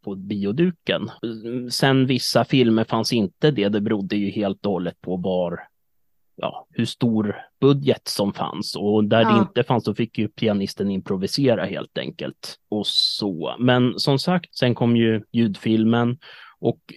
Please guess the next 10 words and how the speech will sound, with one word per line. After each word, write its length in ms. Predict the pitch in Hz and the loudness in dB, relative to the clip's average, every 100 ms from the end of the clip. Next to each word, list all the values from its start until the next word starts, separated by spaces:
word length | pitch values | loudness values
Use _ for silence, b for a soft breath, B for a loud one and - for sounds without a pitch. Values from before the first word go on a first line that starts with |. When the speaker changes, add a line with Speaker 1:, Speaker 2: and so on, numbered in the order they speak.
| 117 | -6
Speaker 1:
intresset 720 | 123 143 - 151 - - 143 | 0 2 2 -2 -2 -2 -2
för 100 | - | -2
gammal 500 | 170 180 156 113 123 | 0 2 4 6 4
film 380 | 117 - 117 120 | 2 0 0 2
har 100 | 123 | 2
ju 80 | 123 | 4
alltid 500 | 127 123 _ 101 101 | 4 4 _ 0 0
funnits, 960 | - - 175 120 92 165 233 196 - - | -2 2 4 4 4 4 4 2 -2 -2
och 160 | 117 | 0
vissa, 560 | 120 - - 110 107 | -2 -2 0 2 2